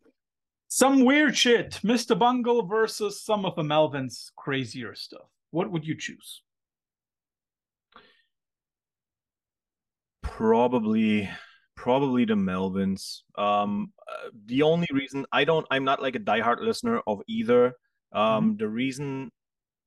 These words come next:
Speaker 2: Mister Bungle gets a little bit too goofy for me sometimes.
Speaker 1: Mm-hmm.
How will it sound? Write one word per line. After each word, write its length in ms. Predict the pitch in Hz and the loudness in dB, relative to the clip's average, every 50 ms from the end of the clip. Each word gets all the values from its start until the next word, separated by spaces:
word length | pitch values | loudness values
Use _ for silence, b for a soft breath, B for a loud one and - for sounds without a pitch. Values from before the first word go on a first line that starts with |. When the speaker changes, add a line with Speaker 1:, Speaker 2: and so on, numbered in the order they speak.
| _ _ _ _ - | _ _ _ _ -2
Speaker 2:
Mister 340 | 131 135 165 175 - - 175 | 0 2 2 2 2 -2 -2
Bungle 720 | 214 214 226 233 247 240 226 240 240 233 233 233 240 - _ _ _ _ _ 120 98 | 0 2 2 2 2 0 2 2 2 4 2 2 0 -4 _ _ _ _ _ -8 -2
gets 260 | 131 131 123 - - | -2 -2 -2 0 -2
a 60 | 127 | 0
little 180 | 120 117 120 113 | 0 0 0 0
bit 160 | 117 107 - | -2 -4 -4
too 120 | - 120 107 | -4 -6 -6
goofy 380 | 98 104 117 123 - - 147 | 0 0 0 0 0 -2 -10
for 180 | 139 - 151 143 | -4 -2 -2 -2
me 140 | 143 143 139 | -2 -6 -6
sometimes. 920 | - 151 139 - - 147 147 147 151 139 - 156 156 151 - - - _ - 185 | -6 -8 -8 -4 -2 0 0 0 -2 -4 -8 -12 -12 -12 -12 -14 -14 _ -8 -2
Speaker 1:
Mm-hmm. 160 | 165 220 | 0 0